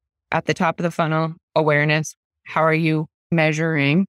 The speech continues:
And again, it, it's oftentimes their website visits, the inbound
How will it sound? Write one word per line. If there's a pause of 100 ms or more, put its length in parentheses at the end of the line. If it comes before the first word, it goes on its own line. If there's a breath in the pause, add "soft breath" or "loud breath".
(120)
And
again,
it,
it's
oftentimes
their
website
visits, (460)
the
inbound